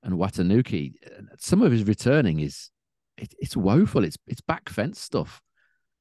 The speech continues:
Um, and that sort of leads me to,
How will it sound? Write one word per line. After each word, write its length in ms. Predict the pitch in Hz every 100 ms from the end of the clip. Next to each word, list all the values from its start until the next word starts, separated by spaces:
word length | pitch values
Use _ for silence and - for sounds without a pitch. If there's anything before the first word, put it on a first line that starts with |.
| _
Um, 540 | 98 104 107 104 101 - _ _ _ _ _ -
and 180 | 90 110
that 180 | 139 -
sort 160 | 120
of 80 | 101
leads 320 | 110 135 120
me 140 | 101 90
to, 300 | 95 85